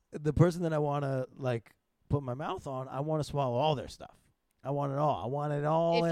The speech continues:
Speaker 1: everywhere.
Speaker 2: not into all the things, why are you fucking that person in the first place?
Speaker 1: That's my
Speaker 2: Yeah,
Speaker 1: point.
Speaker 2: yeah, I
Speaker 1: And
Speaker 2: got
Speaker 1: so
Speaker 2: you
Speaker 1: it went
Speaker 2: there.
Speaker 1: this other way, which is like, "No, you, if you suck a dick, you have to swallow." And I was like, "That's not what
Speaker 2: Yeah,
Speaker 1: I
Speaker 2: no,
Speaker 1: said.
Speaker 2: not that, not that. <laughs>
Speaker 1: Get me out of this. Get me out of this thing I'm in."
Speaker 2: But
Speaker 1: Um,
Speaker 2: you should have sex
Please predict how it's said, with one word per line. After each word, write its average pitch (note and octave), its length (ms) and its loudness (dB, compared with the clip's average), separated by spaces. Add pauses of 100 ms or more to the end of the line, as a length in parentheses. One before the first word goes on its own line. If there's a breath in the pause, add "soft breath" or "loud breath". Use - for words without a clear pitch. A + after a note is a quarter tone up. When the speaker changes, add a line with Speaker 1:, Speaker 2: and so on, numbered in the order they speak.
(140)
Speaker 1:
everywhere. B2+ 40 2
Speaker 2:
not - 260 0
into A3+ 240 -8
all G3 160 -4
the F#3 80 -14
things, G3+ 240 -12
why F3 80 -8
are - 20 -10
you E3+ 180 -16
fucking - 240 -12
that - 140 -20
person - 300 -20
in D3+ 80 -20
the - 60 -20
first - 240 -16
place? - 100 -10
Speaker 1:
That's C3+ 220 -2
my D#3+ 100 -4
Speaker 2:
Yeah, D#3+ 60 -2
Speaker 1:
point. F#3 340 -2
Speaker 2:
yeah, E3 160 -8
I - 40 -6
Speaker 1:
And C#3 100 -4
Speaker 2:
got F3 40 -4
Speaker 1:
so D#3 120 4
Speaker 2:
you - 60 4
Speaker 1:
it D#3 40 4
went D#3+ 140 4
Speaker 2:
there. D#3+ 100 2
Speaker 1:
this A#2 40 0
other D3 220 4
way, C3+ 200 2
which B2 200 -2
is A#2 140 -6
like, A2+ 280 -4
"No, C3+ 120 0
you, B2+ 160 4
if A#2+ 100 0
you A#2+ 80 -6
suck A#2 220 -4
a A#2 40 -8
dick, G#2+ 160 -10
you G#2+ 60 -4
have G2 100 -6
to D#2+ 80 -12
swallow." C2 360 -8
And C#2+ 80 -14
I - 20 -12
was F2+ 60 -12
like, F#2+ 80 -12
"That's C3 240 -6
not C3 260 -6
what C3 120 -2
Speaker 2:
Yeah, A#2+ 60 -2
Speaker 1:
I - 20 -4
Speaker 2:
no, A#2 40 -6
Speaker 1:
said. F2+ 280 -12 (100)
Speaker 2:
not - 180 -12
that, - 180 -14
not - 120 -18
that. - 200 -14
<laughs> - 160 -10
Speaker 1:
Get D#3+ 200 2
me D#3+ 160 0
out D#3+ 180 2
of D3+ 100 0
this. D3 380 0
Get D#3+ 160 2
me D#3+ 160 4
out D#3 180 4
of D3 120 0
this C#3+ 160 0
thing D3+ 260 2
I'm B2+ 180 -2
in." F#2 260 -6 (540 soft breath)
Speaker 2:
But G#3 220 2
Speaker 1:
Um, F2 240 -6 (320)
Speaker 2:
you A#3 220 -14
should F#3+ 400 -8 (240)
have G3 200 -4
sex - 380 -12